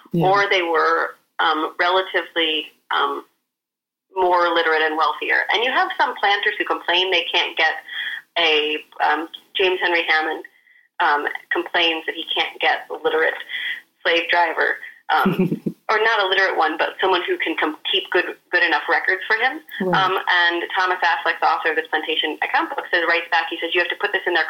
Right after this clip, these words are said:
Speaker 2: contract. You wanna find someone who can keep these good records for you." So there certainly is a range, but there were a number of people who were relatively, um, elite, not elite on the level of, you know, planters who owned hundreds of,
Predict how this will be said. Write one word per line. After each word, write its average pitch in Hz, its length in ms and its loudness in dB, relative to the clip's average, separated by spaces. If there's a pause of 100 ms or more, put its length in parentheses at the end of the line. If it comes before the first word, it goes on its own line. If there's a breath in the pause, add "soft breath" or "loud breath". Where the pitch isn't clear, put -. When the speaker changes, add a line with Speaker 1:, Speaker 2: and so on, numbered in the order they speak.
Speaker 2:
contract. 185 560 0
You 175 80 -6
wanna 165 220 -2
find 165 300 0
someone 156 220 -2
who - 160 -16
can 156 120 -12
keep 151 220 -4
these 151 160 -6
good 151 180 0
records - 300 0 (100)
for 143 120 -2
you." - 180 -4 (340 loud breath)
So - 80 -8
there 480 160 2
certainly 294 240 0
is 208 160 0
a 160 80 0
range, 185 480 0
but 233 140 0
there 208 100 2
were 208 100 4
a 214 100 2
number 294 220 0
of 247 100 -2
people 175 320 -2
who 180 80 -6
were 165 160 2
relatively, 160 840 -2 (560 loud breath)
um, 131 400 0 (520)
elite, 185 460 0
not 214 240 0
elite 214 260 0
on 180 140 2
the 165 60 2
level 160 400 0
of, 147 80 0 (600)
you 170 140 0
know, 147 180 0
planters 160 460 0
who - 140 -4
owned 156 280 0
hundreds 151 380 -2
of, 139 140 -2